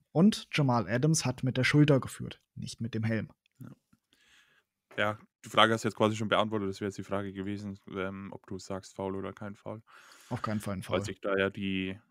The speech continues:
Speaker 2: ähm, Gemüter ein bisschen erhitzt haben, deswegen.
Speaker 1: Auf keinen Fall ein Foul.
Speaker 2: Okay, alles klar. Danke.
Speaker 1: Das passt natürlich in die Narrative für die Seahawks. Letzte, letzte Saison hat, haben sie, oder hat, äh,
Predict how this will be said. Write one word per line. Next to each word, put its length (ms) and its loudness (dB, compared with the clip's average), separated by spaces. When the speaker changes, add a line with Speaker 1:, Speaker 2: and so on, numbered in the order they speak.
Speaker 2:
ähm, 440 -12
Gemüter 320 6
ein 100 6
bisschen 320 2
erhitzt 340 0
haben, 200 -2
deswegen. 440 -16
Speaker 1:
Auf 140 -8
keinen 240 -4
Fall 160 -10
ein 80 -10
Foul. 220 -8
Speaker 2:
Okay, 160 -6
alles 180 -14
klar. 180 -2
Danke. 240 0
Speaker 1:
Das 420 -4
passt 280 10
natürlich 520 8
in 120 6
die 100 4
Narrative 520 10
für 200 2
die 100 6
Seahawks. 540 6
Letzte, 560 2
letzte 480 -2
Saison 460 0
hat, 140 -2
haben 200 0
sie, 420 0
oder 180 -2
hat, 260 -6
äh, 300 0